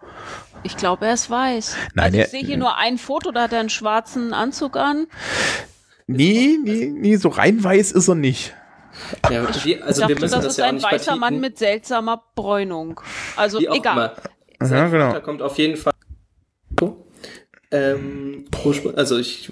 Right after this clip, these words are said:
Speaker 3: ich glaube, er ist, er ist primär, ich weiß nicht, ob er, ich glaube, er ist primär einfach sein, sein, ähm, sein, sein, äh, Erzeuger. Ich glaube, er hatte erst später im Leben Kontakt zu ihm und so. Wie auch immer, ähm, er wird aber, da er erfolgreicher deutscher Fußballtrainer ist,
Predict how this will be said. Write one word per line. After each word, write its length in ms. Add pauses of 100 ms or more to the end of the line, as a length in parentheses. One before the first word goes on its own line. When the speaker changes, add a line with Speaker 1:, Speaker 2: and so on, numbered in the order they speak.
(240)
Speaker 3:
ich 180
glaube, 300
er 140
ist, 160
er 140
ist 120
primär, 480
ich 120
weiß 180
nicht, 140
ob 80
er, 140
ich 120
glaube, 160
er 80
ist 100
primär 380
einfach 240
sein, 460
sein, 360
ähm, 440
sein, 300
sein, 360
äh, 320
Erzeuger. 720
Ich 100
glaube, 340
er 100
hatte 440 (220)
erst 360
später 440
im 120
Leben 240
Kontakt 380
zu 100
ihm 140
und 100
so. 160 (300)
Wie 240
auch 240
immer, 320 (380)
ähm, 400 (1400)
er 200
wird 300
aber, 580
da 280
er 400
erfolgreicher 840
deutscher 400
Fußballtrainer 640
ist, 340